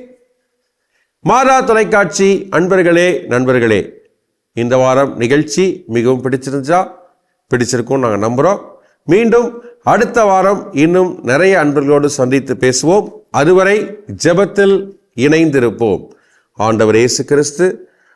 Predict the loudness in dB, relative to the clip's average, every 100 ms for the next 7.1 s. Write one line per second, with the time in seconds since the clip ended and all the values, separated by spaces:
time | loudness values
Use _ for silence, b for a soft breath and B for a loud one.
0 | b 0 2 2 0 0 0 0 0 0
1 | 0 2 0 0 0 0 -8 -20 _ _
2 | _ _ -2 0 2 0 0 0 0 -2
3 | -2 -2 -2 -2 -4 -4 -16 _ _ _
4 | _ -4 0 2 2 0 0 2 2 0
5 | 0 0 2 2 2 0 0 -4 -4 -2
6 | 0 0 0 0 0 -2 -4 -4 -4 -6